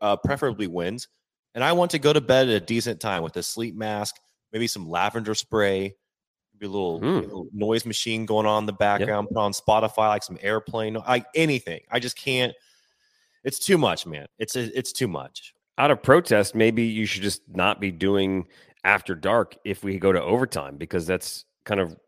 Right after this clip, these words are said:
Speaker 2: the M O right now is the
Speaker 1: There goes
Speaker 2: team
Speaker 1: half the season, Jeff,
Speaker 2: Right.
Speaker 1: 'cause I think the Kraken are determined. I think the all-time record was,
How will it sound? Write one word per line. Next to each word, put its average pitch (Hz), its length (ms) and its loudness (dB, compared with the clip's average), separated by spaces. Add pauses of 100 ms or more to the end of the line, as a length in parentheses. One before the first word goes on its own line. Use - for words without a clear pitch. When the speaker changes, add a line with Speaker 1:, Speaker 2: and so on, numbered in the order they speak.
(160)
Speaker 2:
the 85 140 -4
M 98 160 0
O 110 80 6
right 95 200 6
now 90 240 2
is 87 140 -2
the 117 120 -2
Speaker 1:
There 117 80 2
goes 117 140 4
Speaker 2:
team 98 60 2
Speaker 1:
half 113 180 2
the - 60 -12
season, 98 520 -2
Jeff, 95 200 2
Speaker 2:
Right. 95 220 6
Speaker 1:
'cause 101 160 -6
I 104 60 0
think 107 240 -6
the 104 80 -4
Kraken 120 360 2
are 104 140 2
determined. 110 400 -4
I 143 100 0
think 269 220 0
the 294 100 4
all-time 208 480 4
record 180 360 2
was, 131 240 0